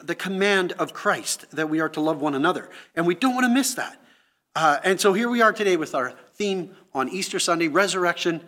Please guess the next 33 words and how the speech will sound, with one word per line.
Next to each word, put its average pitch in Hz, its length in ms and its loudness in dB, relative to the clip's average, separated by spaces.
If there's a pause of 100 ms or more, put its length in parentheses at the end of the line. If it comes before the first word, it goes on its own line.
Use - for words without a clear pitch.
(640)
Let's 175 320 -4
not 190 240 2
miss 180 160 -2
the 160 100 -8
point 180 260 0
of 160 60 -4
the 151 80 -4
resurrection. 147 640 -4
And 151 80 -2
my 208 120 4
sermon 311 340 4
today 262 320 0 (160)
isn't 240 240 2
so 240 140 2
much 233 200 0
on 214 140 2
the 196 120 4
event 180 340 2
itself, 196 440 0
but - 140 -6
the 160 60 -4
result 151 540 0 (260)
of 135 80 -6
the 135 80 0
resurrection, 120 640 -2 (500)
uh, 117 220 0 (100)
the 131 140 0
death 170 400 2
and 165 200 2
resurrection 127 520 0
of 117 100 -8
Jesus 113 380 -12
Christ. - 420 -14